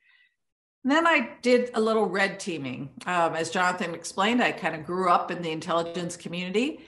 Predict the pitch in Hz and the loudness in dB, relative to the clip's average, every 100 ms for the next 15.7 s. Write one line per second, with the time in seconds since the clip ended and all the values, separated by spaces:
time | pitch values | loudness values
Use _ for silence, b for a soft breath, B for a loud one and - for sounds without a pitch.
0 | B B 208 214 214 214 - 220 240 240 | B B 2 4 4 0 0 2 2 2
1 | 240 262 311 311 254 220 190 196 202 220 | 4 4 2 -2 -6 -4 -4 0 2 2
2 | 214 202 202 196 202 214 208 190 175 170 | 0 -2 -4 -4 2 2 2 0 0 -2
3 | 170 156 160 165 - 151 143 170 170 - | -2 0 0 -2 -8 -8 -2 -2 -2 -4
4 | 165 147 - 151 165 156 151 - 196 214 | -2 -2 -4 -10 -4 -4 -4 -4 -4 -2
5 | 269 320 269 202 190 160 143 - - - | -2 0 -2 -2 -2 -2 -2 -4 -10 -16
6 | - _ _ _ _ _ _ _ _ _ | -18 _ _ _ _ _ _ _ _ _
7 | _ _ _ _ _ _ _ 254 302 294 | _ _ _ _ _ _ _ 2 4 4
8 | 294 262 - 247 247 226 - 254 233 185 | 4 4 4 2 2 -6 -2 -2 0 -2
9 | 185 - 175 190 196 - 135 135 - 185 | -2 -2 0 0 0 -4 -8 -10 -8 -4
10 | - - 269 - 302 247 - - 247 262 | -2 -2 2 2 2 0 -4 -2 2 2
11 | 233 123 - - _ _ _ b b 190 | 2 -4 -12 -18 _ _ _ b b 0
12 | 190 - - 262 262 233 - - - 196 | 0 -2 2 2 2 -2 -4 -8 -8 -8
13 | - 262 254 233 208 180 175 170 147 208 | 0 0 2 -2 -2 -8 -6 -4 0 2
14 | 269 277 254 - 190 180 156 160 156 - | 4 2 0 -2 -4 -4 -6 -6 -6 0
15 | 285 285 143 120 135 - | 0 0 -4 -4 -6 -12